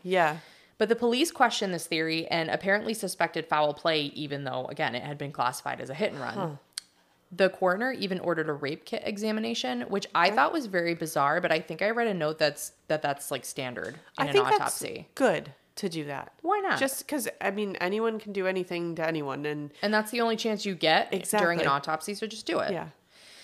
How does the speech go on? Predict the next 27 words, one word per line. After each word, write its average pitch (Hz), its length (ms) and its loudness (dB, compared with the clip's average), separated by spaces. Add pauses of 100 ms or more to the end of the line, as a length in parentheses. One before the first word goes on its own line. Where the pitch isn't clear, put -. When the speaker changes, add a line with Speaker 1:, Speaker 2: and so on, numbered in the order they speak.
(500)
Speaker 2:
About 214 340 6
five 254 320 4
months 214 400 4
after 175 300 0
Stephen's 180 440 -6
death, 143 420 2 (120)
sled 185 480 2
received 240 340 -4
a 202 60 2
tip 175 480 -2
which 175 240 -6
labeled 165 580 -2
Patrick 185 480 -2
Wilson 175 640 -2
and 165 140 -8
Sean 156 440 -2
Connolly 139 640 -4
as 147 120 -6
persons 151 440 -8
of 135 80 -8
interest. - 640 -10
Speaker 1:
Sean 147 260 -8
Connery? 160 460 -10 (160)
Speaker 2:
<laughs> 262 100 6 (640)
No, 233 260 8
Sean 190 380 4
Connolly. 147 720 4